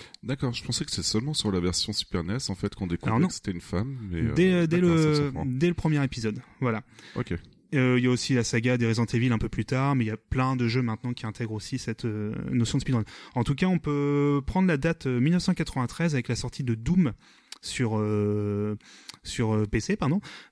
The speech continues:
Speaker 2: Euh, d'abord sur P C, puis après sur quasiment tout ce qui peut avoir un microprocesseur, hein, on, on pourra, <laughs> il y a même Doom sur des imprimantes maintenant, donc, pour vous dire.
Speaker 1: <laughs>
Speaker 2: Euh,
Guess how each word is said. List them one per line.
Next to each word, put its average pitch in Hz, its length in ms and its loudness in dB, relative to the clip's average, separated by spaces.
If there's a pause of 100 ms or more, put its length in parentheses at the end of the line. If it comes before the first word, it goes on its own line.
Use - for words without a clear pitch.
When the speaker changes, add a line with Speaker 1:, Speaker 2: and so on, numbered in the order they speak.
(220)
Speaker 2:
Euh, 113 800 2
d'abord 120 280 2
sur 120 120 -4
P 120 100 -4
C, 139 160 -4
puis 120 120 -4
après 123 220 -2
sur - 260 -6
quasiment 120 360 2
tout - 160 -2
ce 131 100 -2
qui - 120 -4
peut 110 340 2
avoir 107 220 0
un 107 60 -2
microprocesseur, 120 680 -2
hein, 151 200 0
on, 110 400 -6
on 104 40 -4
pourra, 107 220 -2
<laughs> - 580 -2
il - 20 -20
y - 20 -10
a 107 100 -4
même 113 80 0
Doom 123 240 0
sur - 160 -4
des 104 340 0
imprimantes 131 380 0
maintenant, 165 300 -2
donc, 117 220 -2
pour 110 120 -4
vous 110 80 2
dire. 160 180 0
Speaker 1:
<laughs> - 640 0
Speaker 2:
Euh, 127 840 4